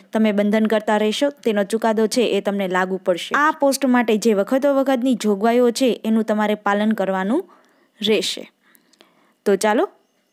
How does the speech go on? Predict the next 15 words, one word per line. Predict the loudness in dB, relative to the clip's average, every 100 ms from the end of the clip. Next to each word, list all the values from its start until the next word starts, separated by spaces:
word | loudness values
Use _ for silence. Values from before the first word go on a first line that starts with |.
| _ _ _
તેની | 0 2
વિશે | 2 0 0
આપણે | 0 0 -2 -2 _ _ -2
માહિતી | 0 0 -4 -6
મેળવીએ. | -8 -8 -10 -10 -12 -14 _ _ _ _ -20 -20 _ -10
શ્રી | -2 0 -2 -6 -4
વિકાસ | -4 0 -2 0 -2
એજ્યુકેશન | 0 -2 0 0 2 0
ટ્રસ્ટ | 0 -2 -2 -12 _ _
ભાષાકીય | -2 0 -2 0 0 2
લઘુમતી | 2 2 2 0 -2 -6
ટ્રસ્ટ | -2 -2 -2 -6 -16 -20 -20 -6
જ્ઞાનદીપ | 0 2 2 2 0 0
હિન્દુ | -2 0 0
હાઈસ્કૂલ | 2 0 -2 -2 -2